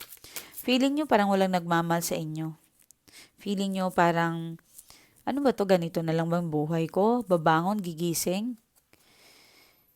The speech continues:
Ah, mm, bumuhay ng pamilya?"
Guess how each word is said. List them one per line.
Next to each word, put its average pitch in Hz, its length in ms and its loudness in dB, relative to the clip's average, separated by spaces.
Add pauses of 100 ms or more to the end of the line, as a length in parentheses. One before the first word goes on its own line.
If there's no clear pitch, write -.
(200)
Ah, 165 560 -6 (1400)
mm, 165 480 -12
bumuhay 190 560 2
ng 180 160 -2
pamilya?" 170 720 -2